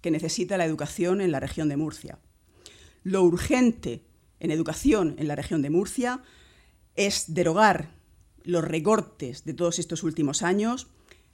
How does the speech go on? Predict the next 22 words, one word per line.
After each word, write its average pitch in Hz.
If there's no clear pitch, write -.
reducir 180
las 151
ratios, 220
rebajar 180
las 160
horas 160
lectivas, 220
recuperar 185
los 175
más 220
de 190
tres 170
mil 185
docentes 208
que -
se -
han 202
ido 196
quedando 180
por 165
el 165
camino 165